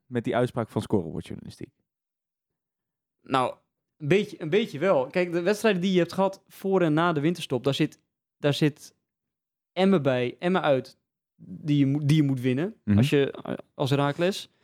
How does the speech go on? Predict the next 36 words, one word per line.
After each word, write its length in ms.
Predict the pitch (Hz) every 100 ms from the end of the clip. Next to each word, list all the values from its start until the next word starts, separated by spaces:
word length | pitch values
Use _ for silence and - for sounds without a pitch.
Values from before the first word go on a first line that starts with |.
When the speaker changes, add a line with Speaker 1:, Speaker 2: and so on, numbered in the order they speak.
| _ _ _ _
Speaker 2:
En 80 | 147
voor 100 | 156
de 60 |
rest 140 | 151 160
krijg 260 | 156 143
je 80 | -
na 160 | 139 139
de 60 | 131
winterstop... 340 | 147 - 135
Heb 120 | 131
je 80 | 139
Speaker 1:
Is 60 | 131
weinig 320 | 127 135 -
ploegen 240 | 135 123
gelukt 280 | 104 101 87
overigens, 360 | 82 82 82 82
hè? 80 | 143 - _ - 104
In, 240 | - 98 87
eh, 240 | 87 82 87 -
Speaker 2:
Dat 100 | 185
is 40 |
weinig 240 | 175 147
Speaker 1:
op 80 | 131
de 60 | 107
Speaker 2:
ploegen, 60 | 95
Speaker 1:
oude 160 | 95
Speaker 2:
dat 80 | 180
is 60 | 160
weinig 200 | 160 143
Speaker 1:
Middenwijk 80 | 98
Speaker 2:
ploegen 220 | 135 127
gelukt. 320 | 143 131 165
Maar 120 | 139
goed, 200 | 123 110 -
je 100 | 123
zou 320 | 135 143